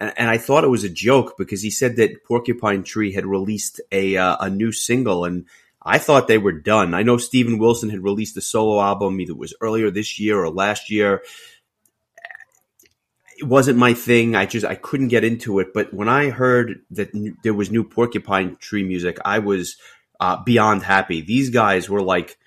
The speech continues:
my entire, like, college experience. Like, I just fell in love with these guys in the late nineties and early two thousands, and it was so,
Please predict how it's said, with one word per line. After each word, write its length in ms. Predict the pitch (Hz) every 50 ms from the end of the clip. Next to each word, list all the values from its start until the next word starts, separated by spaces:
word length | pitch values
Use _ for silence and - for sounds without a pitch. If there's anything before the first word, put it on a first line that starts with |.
| _ _ _ _ _
my 280 | - 101 104 104 110 110
entire, 500 | 110 107 101 95 104 107 104 107 104 104
like, 240 | 101 95 92 92 - _ _ _ _ _ -
college 340 | - 104 101 101 98 82 90
experience. 500 | 80 - - 98 95 92 90 87 78 -
Like, 100 | 90 80
I 120 | 90 110
just 320 | 98 101 95 - - _
fell 180 | - 120 113 110
in 100 | 104 101
love 160 | 101 101 95 101
with 120 | 101 80
these 200 | 92 90 87 78
guys 300 | 78 90 85 85 85 82
in 60 | 85 87
the 100 | 85 85
late 240 | 92 98 95 -
nineties 340 | 80 92 92 92 92 92 85
and 80 | 85 82
early 220 | 90 92 92 90
two 180 | - - 95 87
thousands, 420 | - 92 90 90 90 82 82 78
and 80 | 85 80
it 60 | 73
was 160 | 80 87 -
so, 520 | - - - - 139 135 123 113 98 -